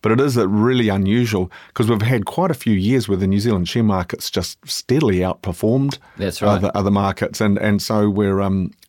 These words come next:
Speaker 1: in an unusual position to be, to be lagging. But hopefully over the, uh, over the year ahead, uh, things will even out. The other thing which is a little bit tricky at the moment is if you look at annu-,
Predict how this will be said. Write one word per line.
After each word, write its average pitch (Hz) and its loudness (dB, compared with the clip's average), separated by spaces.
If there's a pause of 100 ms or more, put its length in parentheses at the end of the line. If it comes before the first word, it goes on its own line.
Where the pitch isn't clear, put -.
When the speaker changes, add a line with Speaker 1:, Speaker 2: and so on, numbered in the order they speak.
(120)
Speaker 1:
in 113 4
an 104 4
unusual 104 0
position 95 -2
to 95 -2
be, 92 0
to - -6
be 92 2
lagging. 92 0
But 110 -2
hopefully 127 0
over 101 0
the, 95 0
uh, 87 -4
over 95 0
the 90 2
year 90 0
ahead, 92 -2 (440)
uh, 87 -2
things 92 -2
will 92 2
even 92 0
out. 98 -2 (460)
The 131 2
other 147 2
thing 123 2
which 110 0
is 104 0
a 104 2
little 107 2
bit 90 -2
tricky - -2
at 82 -2
the 90 -2
moment 101 2
is 85 -4
if 95 -4
you 101 2
look 113 0
at 92 -2
annu-, 104 0